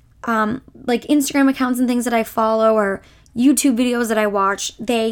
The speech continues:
either inspire me for the content that I wanna create or, as I was saying,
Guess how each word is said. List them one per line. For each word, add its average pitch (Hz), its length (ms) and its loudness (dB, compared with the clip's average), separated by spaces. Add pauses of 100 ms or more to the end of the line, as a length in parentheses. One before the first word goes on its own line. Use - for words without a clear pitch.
either 247 200 2
inspire 240 540 -2
me 240 160 0
for 226 180 -6
the 214 360 -4
content 294 480 -4
that 294 80 -2
I 294 80 -2
wanna 285 180 -2
create 285 560 -4
or, 220 400 -2
as 214 140 -6
I 220 80 -2
was 220 100 -8
saying, 208 380 -6